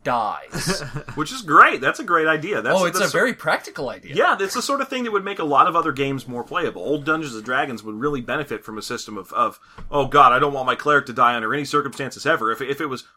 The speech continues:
Speaker 2: "Well, your cleric dies, and then your god gives his power to some other dude, plus some of his own power, and yay, you get to come back to the game, and it's gonna be fun."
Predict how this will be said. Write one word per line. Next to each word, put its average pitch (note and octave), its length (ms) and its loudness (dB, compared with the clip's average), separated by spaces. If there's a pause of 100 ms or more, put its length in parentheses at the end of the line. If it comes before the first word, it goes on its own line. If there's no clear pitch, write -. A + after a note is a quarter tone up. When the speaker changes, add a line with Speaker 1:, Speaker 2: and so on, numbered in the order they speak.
Speaker 2:
"Well, F#3 120 0
your E3+ 100 0
cleric F#3+ 340 4
dies, C#3 400 6
and C3 100 -6
then B2 80 -4
your A#2+ 100 -8
god B2 320 2
gives A#2 220 -8
his A#2 120 -10
power A2+ 300 2
to G#2+ 80 -8
some G2+ 200 -8
other B2+ 160 -2
dude, A#2 340 -6
plus A#2+ 220 -4
some A2 160 -8
of F#2+ 80 -12
his F#2 120 -16
own C#3 240 0
power, B2+ 340 4
and A2 140 -6
yay, G#3+ 300 4
you E3 120 2
get G3 120 -10
to - 60 -16
come G3+ 140 4
back F#3+ 180 4
to F#3 60 -8
the F3 60 -12
game, G3 180 -2
and D#3 80 -2
it's C3+ 100 -8
gonna D#3+ 120 -6
be D3 40 -8
fun." F3 180 4